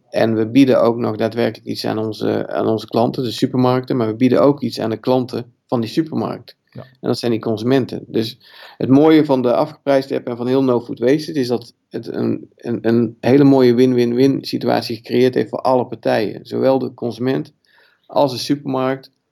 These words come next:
Speaker 1: als het milieu, als No Food Wasted en onze investeerders.
Speaker 2: Klopt, dus niet alleen maar puur van doe het voor de, doe het voor de wereld, maar er zit ook nog een win aan.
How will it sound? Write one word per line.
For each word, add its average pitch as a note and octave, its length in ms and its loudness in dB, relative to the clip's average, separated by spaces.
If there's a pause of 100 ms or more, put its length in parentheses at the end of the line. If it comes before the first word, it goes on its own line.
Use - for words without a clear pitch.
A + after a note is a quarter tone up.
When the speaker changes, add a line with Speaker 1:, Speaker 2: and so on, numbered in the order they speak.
(360)
Speaker 1:
als D3 240 2
het A#2+ 100 -8
milieu, B2 580 -4 (120)
als B2+ 240 0
No A#2+ 180 -4
Food A#2 160 -12
Wasted C#3 460 -6 (200)
en C3+ 160 -2
onze A#2 220 -2
investeerders. A#2 640 -4 (1300)
Speaker 2:
Klopt, A2 360 -14
dus A2+ 140 -14
niet A2 120 -10
alleen G#2+ 180 -8
maar G#2 220 -8
puur A2+ 180 -10
van G#2+ 180 -10
doe A2 120 -6
het A2 100 -8
voor A2 180 -4
de, A2 240 -4 (100)
doe B2+ 100 0
het B2+ 60 -6
voor B2+ 100 -4
de A2 60 -6
wereld, B2+ 400 -2
maar G#2+ 120 -8
er G2+ 60 -10
zit G#2 120 -14
ook A2 80 -8
nog G#2 100 -8
een G#2 100 -8
win G#2 200 -8
aan. F#2+ 280 -14